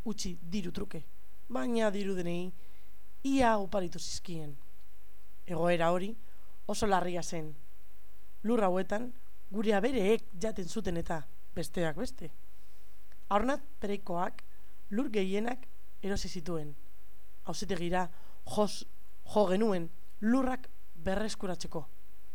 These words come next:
eta diru pilo bat gastatu genuen abokatuekin. Orduan, lurrak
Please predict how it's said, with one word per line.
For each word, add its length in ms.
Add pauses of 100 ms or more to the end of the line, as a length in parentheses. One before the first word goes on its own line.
(140)
eta 300 (280)
diru 420 (120)
pilo 300
bat 140
gastatu 420
genuen 320
abokatuekin. 680 (560)
Orduan, 500 (580)
lurrak 460